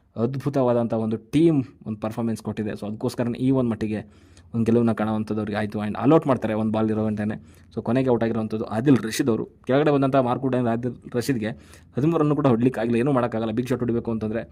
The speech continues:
ಅಲ್ಲಿ, ಆ, ಬೇಕಾಗುತ್ತೆ, ಒಬ್ಬ ಪ್ರಾಪರ್ ಬ್ಯಾಟ್ಸ್ಮನ್ ಬೇಕಾಗುತ್ತೆ, ಇಲ್ಲಾಂದರೆ ಕಷ್ಟ ಆಗುತ್ತೆ ಒನ್ ಡೇನಲ್ಲಿ. So ಇಷ್ಟಿತ್ತು ಒಟ್ಟಿನಲ್ಲಿ ಒಂದು ಇಂಗ್ಲೆಂಡ್ ತಂಡಕ್ಕೆ ಮತ್ತೊಂದು ಸಾರಿ, so ಒಂದು ಐ ಸಿ ಸಿ ಇವೆಂಟಿಂದ ಆಚೆ ಕಳಿಸಿದ್ದಾರೆ ಅಫ್ಘಾನಿಸ್ತಾನವರು. ಅದ್ಭುತ. ನಾನು ಅನ್ಕೊಂತ ಇದ್ದೆ, so ಈ ಅಫ್ಘಾನಿಸ್ತಾನ ಏನಂತಂದರೆ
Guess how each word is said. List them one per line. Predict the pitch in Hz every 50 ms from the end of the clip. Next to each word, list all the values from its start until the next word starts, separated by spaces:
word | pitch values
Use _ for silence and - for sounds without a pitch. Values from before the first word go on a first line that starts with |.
| - - - - - - -
ಅಲ್ಲಿ, | 120 120 120 113 107 95 92
ಆ, | 104 - - - 110 110 107 107 104
ಬೇಕಾಗುತ್ತೆ, | 107 117 139 139 160 131 117 104 110
ಒಬ್ಬ | 110 110 110
ಪ್ರಾಪರ್ | 107 - 120 120 117 - 120 113
ಬ್ಯಾಟ್ಸ್ಮನ್ | 107 110 110 - 131 120
ಬೇಕಾಗುತ್ತೆ, | 113 113 107 - 107 107 104 104 95 104 - _ _ _ _ _ _ _
ಇಲ್ಲಾಂದರೆ | 120 127 131 120 120 120
ಕಷ್ಟ | - 107 - -
ಆಗುತ್ತೆ | 127 117 110 104 107
ಒನ್ | 104 104 104
ಡೇನಲ್ಲಿ. | 110 107 104 104 107 - - - _ _ _ _ -
So | - 107 107 107 107 107 139
ಇಷ್ಟಿತ್ತು | 135 - 170 165 165 165
ಒಟ್ಟಿನಲ್ಲಿ | - - - 110 107 - 139 139 139 131
ಒಂದು | 127 120 113 110 107 104 - - _ -
ಇಂಗ್ಲೆಂಡ್ | 113 120 135 143 143 123
ತಂಡಕ್ಕೆ | 123 123 123 117 123 123
ಮತ್ತೊಂದು | 113 110 - - 156 151 135
ಸಾರಿ, | 127 120 117 120 - - _ _ _ _ _ -
so | -
ಒಂದು | 113 110 110 113 110 107 101 -
ಐ | 98 117
ಸಿ | 117 143
ಸಿ | 135 - 107
ಇವೆಂಟಿಂದ | 120 123 123 - 101 110 110
ಆಚೆ | 110 101 95 113 - 131
ಕಳಿಸಿದ್ದಾರೆ | 127 - 120 117 - 127 113 107 104 87 - - - - _ _ _ -
ಅಫ್ಘಾನಿಸ್ತಾನವರು. | 107 110 127 127 123 127 120 113 - 110 107 101 95 107 113 104 - - - - -
ಅದ್ಭುತ. | 104 113 120 113 143 139 123
ನಾನು | 101 - - _ _ _ _ - 113
ಅನ್ಕೊಂತ | 117 120 - 185 185 180
ಇದ್ದೆ, | 170 147 123 110 - - _ _ _ _ _ -
so | 151 135 127 127
ಈ | 127 127
ಅಫ್ಘಾನಿಸ್ತಾನ | 120 117 143 165 170 180 160 - 160 147
ಏನಂತಂದರೆ | 139 139 147 135 127 123 123 139 147 - - - _